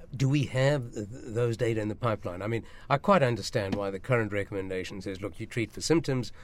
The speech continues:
and it's nice to know that the hormone replacement therapy we give is not going to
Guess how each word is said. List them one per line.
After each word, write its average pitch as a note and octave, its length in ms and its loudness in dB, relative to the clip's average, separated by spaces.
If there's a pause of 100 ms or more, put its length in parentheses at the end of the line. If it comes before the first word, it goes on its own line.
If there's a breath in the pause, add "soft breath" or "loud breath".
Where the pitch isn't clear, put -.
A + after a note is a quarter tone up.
(240 loud breath)
and A#2 100 0
it's G#2+ 140 -4
nice B2+ 260 4
to A#2+ 120 -2
know G#2 300 -2 (400 soft breath)
that G#2+ 180 -2
the A2+ 80 -2
hormone C3 260 6
replacement A2 460 2
therapy G#2+ 360 2
we G2 160 -4
give B2 240 4
is G2+ 140 -2
not G#2+ 220 -2
going G#2 220 0
to F#2+ 240 -4